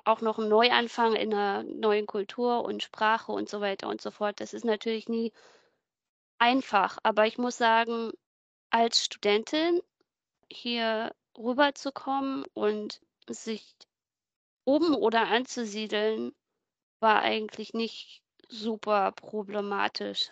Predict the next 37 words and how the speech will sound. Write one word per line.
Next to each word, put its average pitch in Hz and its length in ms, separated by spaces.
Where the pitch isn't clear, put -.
Also 214 400
die 214 200
Anreise 226 540
war 220 160
schon 285 240
von 247 160
einigen 247 480
unglücklichen 269 760
Pannen 330 380
<laughs> - 240
und, 277 280
und 254 200
Zeichen 311 440
geprägt, 302 520
wo 247 120
man 262 340
sagen 262 580
hätte 262 260
können, 240 320
"Na 202 120
ja, 208 300
eigentlich, 190 680
eigentlich 220 320
steht 294 200
das 269 140
unter 330 260
keinem 359 320
guten 220 300
Stern. 196 420
Da 202 120
sollte 208 300
man 240 220
vielleicht 247 360
doch 262 180
wieder, 240 320
äh, 214 640
äh, 220 40